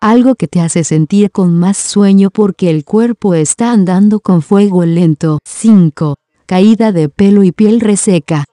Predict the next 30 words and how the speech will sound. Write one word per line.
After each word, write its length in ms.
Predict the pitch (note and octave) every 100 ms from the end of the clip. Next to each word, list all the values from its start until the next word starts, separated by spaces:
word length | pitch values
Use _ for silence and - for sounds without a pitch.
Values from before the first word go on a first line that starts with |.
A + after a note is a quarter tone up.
| _
Déficit 640 | F3+ A#3+ G3+ G3 - C#4+ A#3
de 100 | G3
la 220 | E3+ D#3
hormona 440 | D3+ D#3+ E3+ F3 F3
tiroidea 560 | G#3+ F3 D#3 E3+ F#3+
muchas 460 | F3+ A3+ - E3+ D#3
veces 440 | E3+ D3+ E3+ - -
causa 440 | F3+ F3 - B3
resequedad 720 | F3+ E3 E3+ - E3+ F3 F#3+
en 100 | F3+
la 120 | D#3+ D3+
piel 300 | F#3 F3 F3
y 80 |
picazón. 840 | D#3+ F3+ E3 E3+ D3+ - E3 C#3+ D3 _
Un 200 | A3 C4
metabolismo 800 | A3+ - D#3+ E3 D#3+ D3 G3 F3
lento 480 | E3 F3+ G#3+ - D3
causa 440 | - F3 F3 - D4
cambios 640 | A3+ G#3 F3+ E3 D#3 F#3+
en 120 | F#3
la 100 | E3+
estructura 600 | D#3 - A#3 - A#3 A3+
de 140 | A3 G#3
la 120 | F3
piel, 440 | - D#3+ D3 D3+ - _
disminuye 640 | G#3+ A3+ G#3+ G3+ F3+ D3+ D3+
la 140 | D3
producción 600 | - D#3+ D3 - G3 F#3
de 120 | F3+
sudor. 460 | E3+ D#3+ D#3+ D3+